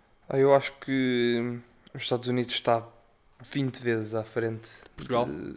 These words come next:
Speaker 1: Portugal em termos de desporto.
Speaker 2: Sem falar de infraestruturas, por exemplo, se for falar de infraestruturas,
Speaker 1: Não, não,
Speaker 2: nem,
Speaker 1: não
Speaker 2: nem dá.
Speaker 1: falar em, de inst-, de infraestruturas, mas do desporto em si e da, e da faculdade ligada ao desporto.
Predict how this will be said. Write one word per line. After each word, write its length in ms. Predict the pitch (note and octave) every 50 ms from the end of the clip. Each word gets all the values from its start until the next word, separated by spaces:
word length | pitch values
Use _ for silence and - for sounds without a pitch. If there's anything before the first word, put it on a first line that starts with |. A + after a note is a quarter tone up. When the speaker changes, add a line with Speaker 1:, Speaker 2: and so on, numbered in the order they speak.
| - -
Speaker 1:
Portugal 560 | - - - - - B2+ B2 A#2 - - - -
em 100 | B2+ B2+
termos 680 | B2+ - C3 B2 A#2+ B2 B2 A#2+ A#2+ A#2+ A#2+ - - - - -
de 100 | - B2+
desporto. 540 | B2+ - - - - B2+ B2 - - - - _ -
Speaker 2:
Sem 220 | - - - C#3+ C3+
falar 200 | - C#3+ C#3+ D3
de 40 |
infraestruturas, 640 | D3+ D3 - D3 - - D#3 C3+ A#2+ - A#2 G#2+ G#2
por 80 | - -
exemplo, 160 | A#2 G#2+ G2+
se 60 | - -
for 120 | - A#2
falar 200 | G#2+ - A#2+ A#2 A#2
de 40 | A#2
infraestruturas, 440 | A#2 - A#2+ A2+ A#2 B2 A2 D3
Speaker 1:
Não, 160 | D3+ E3 F3 F3
não, 200 | F#3 F#3+ G3+ F#3+
Speaker 2:
nem, 100 | - F3
Speaker 1:
não 100 | G3+ G#3+
Speaker 2:
nem 80 | G#3+ G#3
dá. 100 | A#3 A3+
Speaker 1:
falar 240 | G#3 G3+ G#3 G3
em, 180 | G3 F#3+ F3+ F3
de 80 | E3+ F#3
inst-, 400 | F3 - - - - C#3+ B2+ -
de 300 | - D3 D#3 D#3+ D#3 E3
infraestruturas, 680 | D#3 - E3+ E3+ D3+ - E3+ D#3+ E3 F#3+ F#3 F#3 D3+ D3
mas 160 | D3+ D#3 D#3
do 100 | C#3+ D#3
desporto 460 | D3+ - - - - E3 E3+ E3+ -
em 100 | D#3+ D#3+
si 360 | D3 - - F3+ F#3+ G3 F3 E3
e 40 |
da, 260 | D#3 C#3+ C#3+ D3 - - G#2
e 140 | B2+ C#3 D3
da 100 | D3 D3+
faculdade 460 | D3 - E3 - D#3+ D3+ D#3+ D#3+ D3+ D3+
ligada 280 | D3+ C#3 D3 C#3+ C3+
ao 60 | C3+
desporto. 500 | - - - - D3+ C#3+ B2 - - -